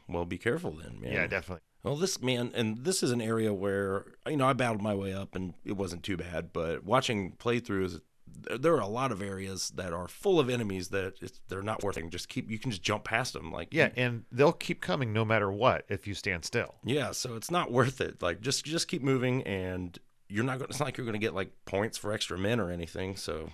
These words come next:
Speaker 2: Nope. And then you'll get to the top, and here you'll find your next mini boss, the previously mentioned Bravu Man.
Speaker 1: Yes, constructed of, you know, several blocks that assemble into a big robot man form.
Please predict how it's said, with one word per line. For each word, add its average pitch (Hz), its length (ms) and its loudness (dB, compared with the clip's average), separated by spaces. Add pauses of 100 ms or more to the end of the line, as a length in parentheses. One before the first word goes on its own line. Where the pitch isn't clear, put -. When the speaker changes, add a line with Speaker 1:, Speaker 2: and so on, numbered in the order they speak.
Speaker 2:
Nope. 127 280 0 (340)
And 107 120 2
then 117 120 4
you'll 117 100 4
get 107 160 0
to - 80 -10
the 104 80 -2
top, 147 320 0
and 98 100 -4
here 104 140 -4
you'll 104 100 0
find 101 240 0
your 92 120 -6
next 95 200 -2
mini 120 200 0
boss, 87 500 0 (200)
the 101 180 0
previously 107 440 2
mentioned 110 480 0
Bravu 101 560 6
Man. 85 440 -4 (260)
Speaker 1:
Yes, 131 400 0
constructed 107 600 -4
of, 95 220 -4 (180)
you 98 80 -4
know, 92 240 -2 (320)
several 101 560 0 (340)
blocks 101 520 -8
that 98 140 -2
assemble 110 460 -2
into 101 240 -4
a 92 60 -2
big 92 200 -2
robot 95 420 0
man 104 280 0
form. 123 440 -2